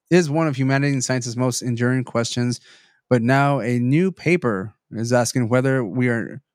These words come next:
whether or not we are even alone on Earth." Or we are, we're even alone on Earth, yeah. And says, "The theory was published this month in an International Journal of Astrobiology and proposes the possibility that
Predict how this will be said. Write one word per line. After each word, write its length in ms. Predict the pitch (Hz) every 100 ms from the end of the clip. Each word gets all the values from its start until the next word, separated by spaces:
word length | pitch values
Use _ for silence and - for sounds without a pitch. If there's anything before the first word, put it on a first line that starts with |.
| _
whether 180 | 147 156
or 40 | 135
not 220 | 131 117
we 260 | 127 131 117
are 200 | 120 113
even 240 | 131 123
alone 480 | 113 117 113 113 107
on 220 | 104 107
Earth." 360 | 98 104 123 _ _ _ _ _ 117
Or 80 | 113
we 140 | 113
are, 160 | 78 - _ _
we're 200 | 113 104
even 240 | 107 123 101
alone 220 | 98 98
on 120 | 98 101
Earth, 160 | 135 -
yeah. 180 | - 135 _ _ _ _ _ _
And 140 | 135 127
says, 160 | 135
"The 80 | 131
theory 360 | - 196 202 196
was 180 | 151 -
published 300 | 151 156 147 -
this 180 | 139 131
month 280 | 131 123
in 200 | - 127 123
an 160 | 107
International 480 | 123 131 131 123 127
Journal 220 | 120 120
of 40 | 113
Astrobiology 680 | 113 - 120 113 117 117 113
and 80 | 117
proposes 480 | - 139 143 143 135
the 60 |
possibility 800 | 127 131 - 156 151 131 131 127 _ _ _ _ _
that 180 | 127